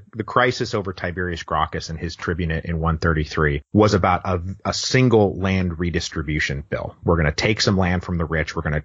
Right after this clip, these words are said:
we're gonna chop it up into smaller parts, and we're gonna hand it out to the poor. Um, Gaius was running an, a slate of reforms that really, it was, it was unprecedented in Roman history, uh, the number of things that he was trying to fix at once, where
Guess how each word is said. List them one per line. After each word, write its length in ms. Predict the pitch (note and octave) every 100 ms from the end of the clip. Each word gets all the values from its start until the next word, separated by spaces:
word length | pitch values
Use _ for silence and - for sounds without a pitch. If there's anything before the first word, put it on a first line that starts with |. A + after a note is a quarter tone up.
| _ _
we're 140 | D#2+ E2
gonna 120 | C#2+ -
chop 260 | F#2+ F2
it 60 | F2
up 180 | D#2+ -
into 140 | E2
smaller 380 | - E2+ E2 E2
parts, 340 | - D2+ D2+
and 80 | D#2+
we're 100 | D2+
gonna 120 | D#2
hand 260 | D2 F2 E2
it 80 | D2+
out 320 | C#2+ - -
to 80 | D#2+
the 100 | -
poor. 360 | - B1+ - - - - - - _
Um, 380 | F2 D2+ C#2+ D2 _ _ -
Gaius 580 | A2 B2 C3+ G#2+ F#2+ -
was 220 | G#2 F#2+
running 480 | F2 F#2+ F#2 F2 E2 -
an, 240 | F#2 E2+ -
a 100 | F#2+
slate 500 | - - B2+ C#3 C#3
of 160 | F#2+ E2+
reforms 640 | E2 - E2 D2 D2 - - - - _ -
that 180 | C#3+ C#3+
really, 300 | C#3 F3+ D3
it 240 | C#3+ C#3+
was, 200 | D3+ C3 A#2
it 60 | D3+
was 120 | D3
unprecedented 920 | F#3 A3+ - C#3 - F#2+ E2 - E2 -
in 320 | G2+ F2+ D2+
Roman 320 | F2+ G2+ F#2
history, 480 | E2+ C#3 - D#2 D2+
uh, 300 | - D#2+ D2+
the 140 | D2+ F#2+
number 400 | G#2 A#2 B2 G#2
of 120 | E2+
things 280 | - G2 E2+
that 100 | F2+
he 140 | G2
was 140 | F2+ -
trying 180 | F#2
to 80 | E2
fix 280 | - F2+ -
at 120 | F2
once, 320 | G#2 G#2 E2
where 260 | F2 E2 D#2+